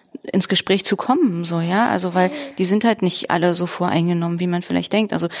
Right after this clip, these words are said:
wir haben ja auch schon viele Sachen gehört, ja, so ganz am Anfang weiß ich auch so, „Äh, wir haben hier schon viele kommen und wir haben noch mehr gehen sehen“ und solche Sprüche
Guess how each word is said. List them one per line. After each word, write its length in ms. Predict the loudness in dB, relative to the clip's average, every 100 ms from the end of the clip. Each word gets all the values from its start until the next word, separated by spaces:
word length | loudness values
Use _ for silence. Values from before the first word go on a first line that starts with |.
| -4
wir 140 | 0 2
haben 120 | 4
ja 120 | 4
auch 120 | 2
schon 260 | 0 0 -2
viele 240 | -2 -2
Sachen 260 | 0 0 2
gehört, 340 | 0 0 0 0
ja, 120 | -2
so 80 | 0
ganz 180 | -2 -2
am 80 | -2
Anfang 300 | -2 -4 -4
weiß 120 | -4
ich 120 | -2
auch 100 | -2
so, 120 | -4 -6 -6 -12 -2
„Äh, 240 | 2 4
wir 80 | 4
haben 80 | 2
hier 60 | 2
schon 100 | 0
viele 200 | 0 -2
kommen 480 | 2 2 4 2 0
und 120 | 0
wir 100 | 0
haben 120 | 0
noch 160 | 0 2
mehr 160 | 2
gehen 280 | 2 2 2
sehen“ 340 | 2 0 0 0
und 100 | -2
solche 200 | -2 -2
Sprüche 340 | -2 -2 -2